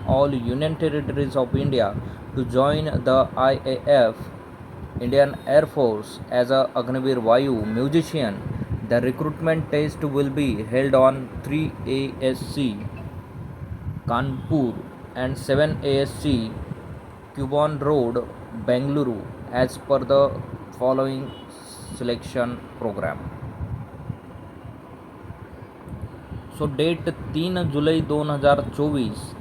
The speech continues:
ते बारा जुलै दोन हजार चोवीस यात आहे. सबस्ट्रीम आहे अग्निवीर म्युझिशियन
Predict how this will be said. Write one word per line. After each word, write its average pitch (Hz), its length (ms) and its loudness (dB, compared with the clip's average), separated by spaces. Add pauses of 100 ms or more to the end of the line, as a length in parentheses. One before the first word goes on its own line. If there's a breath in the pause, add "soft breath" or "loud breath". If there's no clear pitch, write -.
(100)
ते 127 120 0
बारा 117 380 4
जुलै 135 360 2 (220)
दोन 127 200 2
हजार 123 340 4
चोवीस 135 720 -2 (760)
यात 120 240 2
आहे. 131 220 4
सबस्ट्रीम 147 640 -2
आहे 139 200 4
अग्निवीर 139 560 2
म्युझिशियन 123 920 0